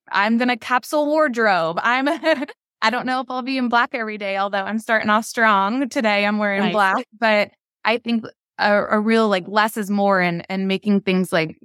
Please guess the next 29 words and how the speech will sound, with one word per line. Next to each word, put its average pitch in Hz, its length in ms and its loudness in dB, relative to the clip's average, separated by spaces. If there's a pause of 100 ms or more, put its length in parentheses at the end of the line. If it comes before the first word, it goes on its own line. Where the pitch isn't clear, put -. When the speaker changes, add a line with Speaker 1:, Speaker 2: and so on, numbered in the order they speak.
Speaker 1:
taking 220 300 0
away 185 260 2
the, 165 340 2
the 196 200 0
extra 190 340 -4
think 196 300 -2
work, - 200 -2
'cause 208 140 -2
I'm 202 280 2 (160)
an 202 160 0
overthinker 175 760 0
big 180 220 0
time. 156 340 -2
So 160 300 0 (240)
if 196 140 -2
there's 196 260 0
less 208 240 2
to 185 100 -2
think 196 220 -2
about, 170 260 2
I 165 80 -2
think 175 260 -6
I'll 170 140 2
be 180 140 -2
more 214 180 0
productive 247 460 -2
in 262 100 6
the 262 80 2
year. 170 360 2